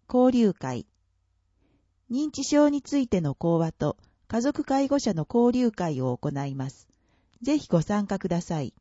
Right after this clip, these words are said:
日時、場所、次の通り。日時、施設名、会場、内容、申し込み、問い合わせ先の順に読みます。三月四日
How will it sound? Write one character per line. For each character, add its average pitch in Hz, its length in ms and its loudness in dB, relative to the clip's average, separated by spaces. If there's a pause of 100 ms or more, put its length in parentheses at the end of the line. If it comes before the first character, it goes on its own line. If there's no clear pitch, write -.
(920)
日 240 320 -6
時、 147 240 -6 (240)
場 185 140 -4
所、 180 360 -2 (240)
次 240 280 -2
の 226 140 4
通 165 280 0
り。 135 180 -10 (1300)
日 269 340 -2
時、 139 220 -8 (380)
施 - 160 -12
設 - 320 -4
名、 147 360 -4 (100)
会 180 240 -4
場、 143 440 -2 (500)
内 220 340 0
容、 185 400 0 (500)
申 262 200 2
し - 140 -8
込 226 140 2
み、 208 280 -4
問 233 200 0
い 240 60 2
合 226 80 2
わ 220 80 2
せ 214 120 -4
先 202 460 -8 (160)
の 202 140 0
順 185 260 -2
に 175 120 -2
読 156 120 0
み 151 100 -4
ま 139 140 -4
す。 - 220 -16 (1300)
三 311 340 2
月 - 260 -4
四 151 160 -2 (140)
日 175 180 -2